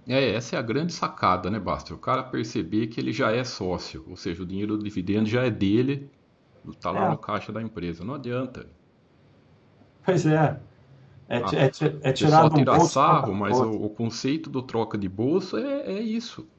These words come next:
Speaker 1: É a mesma coisa.
Speaker 2: É. É, tirado, é, é igual a tua empresa.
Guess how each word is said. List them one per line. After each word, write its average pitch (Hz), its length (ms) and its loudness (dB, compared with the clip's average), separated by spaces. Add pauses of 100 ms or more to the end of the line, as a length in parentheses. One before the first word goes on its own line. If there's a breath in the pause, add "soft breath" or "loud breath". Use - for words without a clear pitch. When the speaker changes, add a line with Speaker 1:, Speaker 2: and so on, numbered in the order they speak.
Speaker 1:
É 120 60 -18
a - 20 -16
mesma 170 300 -8
coisa. 160 500 -4 (1700)
Speaker 2:
É. 208 100 2
É, 202 40 2
tirado, 190 360 6
é, 202 220 6
é 185 80 10
igual 190 180 8
a 254 120 10
tua 240 180 2
empresa. 196 680 6